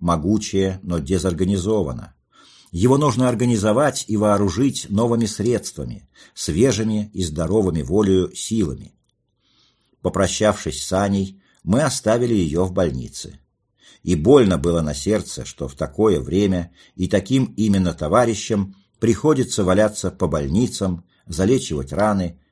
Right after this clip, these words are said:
последствия прошлого строя. Товарищи мои по гуляйпольской группе анархокоммунистов, Павел Сокрута, Антонов, Петровский, выехали тоже в направлении Украины.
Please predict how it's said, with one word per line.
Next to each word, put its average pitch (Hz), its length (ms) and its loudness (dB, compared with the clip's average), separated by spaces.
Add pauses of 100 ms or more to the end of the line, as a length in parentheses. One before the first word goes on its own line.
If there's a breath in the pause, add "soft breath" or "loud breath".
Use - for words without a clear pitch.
(120)
последствия 95 960 -2
прошлого 78 480 -4
строя. 62 500 -12 (800)
Товарищи 110 560 0
мои 98 300 2
по 92 280 2
гуляйпольской 92 880 0
группе 85 540 0
анархокоммунистов, 80 1200 -4 (380 soft breath)
Павел 87 300 2
Сокрута, 80 800 -2
Антонов, 76 640 -2
Петровский, 78 800 -2 (400 soft breath)
выехали 123 500 4
тоже 113 400 0
в 98 80 -2
направлении 90 720 0
Украины. 80 600 -8